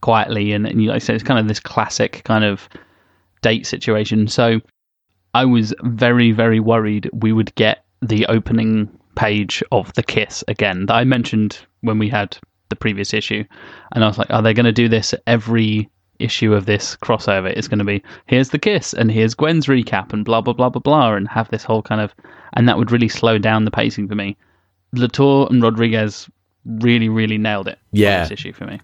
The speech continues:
Speaker 2: I, I absolutely. And I think what really blew me away i-, with this opening scene is that on one hand,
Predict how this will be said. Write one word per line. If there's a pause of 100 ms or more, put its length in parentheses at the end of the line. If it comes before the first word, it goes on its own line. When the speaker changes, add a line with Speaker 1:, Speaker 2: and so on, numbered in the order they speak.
Speaker 2:
I,
I (140)
absolutely.
And
I
think
what
really
blew
me
away
i-,
with
this
opening
scene
is
that (840)
on
one
hand,